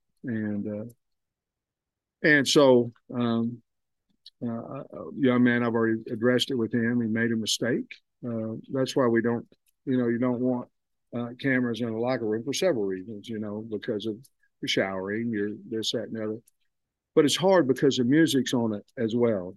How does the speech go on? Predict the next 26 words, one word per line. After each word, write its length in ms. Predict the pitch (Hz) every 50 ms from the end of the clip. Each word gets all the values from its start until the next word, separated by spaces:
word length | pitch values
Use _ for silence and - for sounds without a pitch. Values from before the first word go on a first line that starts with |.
| _ -
You 100 | 135 131
know 100 | 143 139
what 100 | 135 127
I'm 100 | 120 117
saying? 480 | - - 131 120 123 120 120 117 123 131
So 160 | - 131 123
that's 200 | 139 165 170 -
a 40 | 127
team 300 | - - 156 151 143 127
rule. 400 | 123 127 127 117 107 110 113 110
You 140 | 113 110 107
can't 300 | - 135 127 120 113 117
have 180 | 120 117 104
your, 180 | 107 107 107 113 131 _ _ _ _ _ _ _ _ _ _ _ _ _ _ - 139
uh, 200 | 113 113 - - 123
but 260 | 127 113 127 120 117
there 100 | - 120
also 320 | 120 135 139 131 - 123 117
is 100 | 107 110
a 60 | 110
team 240 | - 127 120 110 117
rule. 160 | 113 110 110
You 60 | 110
don't 200 | 110 107 107 -
post 300 | - 123 113 110 113 -
anything, 680 | 113 104 107 107 95 - 117 107 104 104 104 107 107